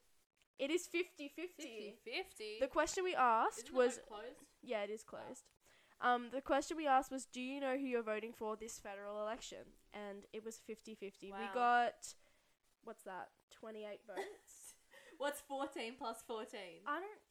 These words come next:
Speaker 1: literally don't know maths at all.
Speaker 2: Twenty-eight, yes.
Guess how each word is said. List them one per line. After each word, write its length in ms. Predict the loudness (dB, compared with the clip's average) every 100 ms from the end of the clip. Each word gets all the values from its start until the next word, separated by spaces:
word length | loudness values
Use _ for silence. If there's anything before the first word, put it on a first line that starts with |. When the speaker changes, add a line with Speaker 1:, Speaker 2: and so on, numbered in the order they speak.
| -14
Speaker 1:
literally 340 | -8 -4 -4
don't 220 | -4 -6
know 140 | -6 -6
maths 340 | -6 -8 -12 -4
at 80 | -2
all. 60 |
Speaker 2:
Twenty-eight, 420 | -2 -2 -2 -4
yes. 520 | -6 -8 -10 -14 -20